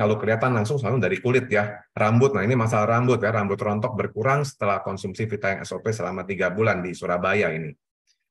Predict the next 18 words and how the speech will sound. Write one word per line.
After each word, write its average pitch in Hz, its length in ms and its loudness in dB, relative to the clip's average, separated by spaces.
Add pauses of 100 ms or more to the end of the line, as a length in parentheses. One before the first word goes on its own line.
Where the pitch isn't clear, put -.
Kemudian 110 400 2
ini 151 160 2
di 131 80 0
Pasuruan 143 640 2
juga, 113 240 4
ini 120 80 2
cowok, 120 400 4
ya, 117 160 4
selain 101 320 0
kulit 107 240 2
makin 101 240 0
mulus, 139 400 4
lembab, 120 560 2 (160)
persendian 147 800 2
lutut 147 320 2
yang 120 160 4
cedera 110 400 2
pun 160 320 2